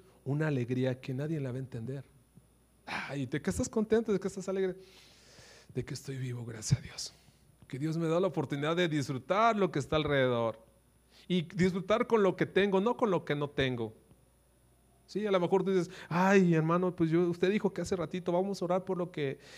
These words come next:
por un millón de dólares". No, mi hermano, <laughs> vamos a orar por eso. Quiero que te dieras cuenta que la riqueza, las fortunas, el dinero no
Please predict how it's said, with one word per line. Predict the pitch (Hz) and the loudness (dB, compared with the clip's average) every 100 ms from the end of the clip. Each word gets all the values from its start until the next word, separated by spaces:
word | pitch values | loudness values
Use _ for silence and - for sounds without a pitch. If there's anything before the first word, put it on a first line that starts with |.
| - | -8
por | - 156 | -4 -2
un | |
millón | 190 180 | 0 0
de | 180 | 2
dólares". | 180 196 185 170 | 2 0 0 -2
No, | 185 | -2
mi | 185 | -2
hermano, | 160 151 | -4 -4
<laughs> | 127 | -4
vamos | 156 | 0
a | 147 | -2
orar | 131 | -2
por | 127 | -4
eso. | 110 - - _ _ _ _ _ _ _ _ _ _ _ - | -6 -6 -16 _ _ _ _ _ _ _ _ _ _ _ -10
Quiero | 151 | -8
que | - 123 | -8 -8
te | 123 | -6
dieras | 123 123 - | -6 -6 -10
cuenta | - 113 113 113 - _ _ _ _ | -12 -12 -12 -16 -18 _ _ _ _
que | - 113 | -6 -4
la | 110 | -4
riqueza, | 107 104 131 135 135 143 | -6 -8 -6 -4 -6 -8
las | 123 107 | -8 -10
fortunas, | - 101 - 123 127 104 98 - _ _ _ _ | -12 -12 -8 -6 -6 -8 -14 -20 _ _ _ _
el | 117 | -8
dinero | 120 117 127 123 110 _ _ _ _ _ _ _ _ - | -6 -4 -4 -4 -8 _ _ _ _ _ _ _ _ -14
no | 117 117 117 120 | -10 -6 -6 -8